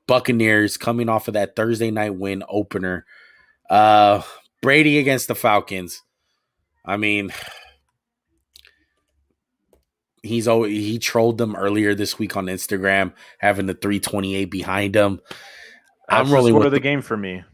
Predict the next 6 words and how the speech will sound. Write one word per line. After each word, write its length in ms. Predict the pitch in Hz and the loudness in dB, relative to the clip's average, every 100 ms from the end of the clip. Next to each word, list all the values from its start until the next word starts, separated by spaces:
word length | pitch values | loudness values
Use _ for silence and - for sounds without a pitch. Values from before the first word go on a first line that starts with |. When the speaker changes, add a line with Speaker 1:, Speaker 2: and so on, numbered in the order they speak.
| _ _ | _ _
Speaker 2:
Falcons 440 | 113 117 135 117 | -4 -4 -4 -10
three, 280 | - 117 101 101 _ | -6 -6 -8 _ _
Buccaneers 420 | 113 107 113 104 | -4 -4 -10 -10
twenty-eight. 540 | - 110 107 98 92 - - - - | -12 -10 -10 -10 -8 -8 0 2 4
Speaker 1:
<laughs> 100 | 233 - - 254 - - 415 - _ _ _ _ | 2 4 4 2 2 -2 -4 -16 _ _ _ _
Speaker 2:
As, 260 | 107 107 | -6 -6